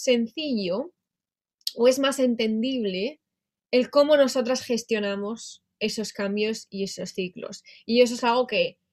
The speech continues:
que sí que veo y que sí que he visto, porque ya entiendes los patrones de nuestra respuesta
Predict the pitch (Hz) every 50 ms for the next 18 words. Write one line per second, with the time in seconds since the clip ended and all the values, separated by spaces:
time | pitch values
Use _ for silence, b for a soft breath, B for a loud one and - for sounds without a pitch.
0 | _ _ _ - - 208 - - 233 226 - 247 226 214 226 233 240 247 233 220
1 | 202 - 208 190 - 202 196 202 202 - - 208 190 - 208 - 240 226 226 262
2 | 277 277 277 247 - 285 302 269 277 269 285 269 247 247 226 - 220 208 - -
3 | 226 240 247 233 196 180 254 311 - - - _ _ _ _ _ _ _ _ _
4 | _ - 226 214 233 220 220 233 254 285 302 302 311 277 254 240 226 - _ -
5 | 233 226 233 226 - 294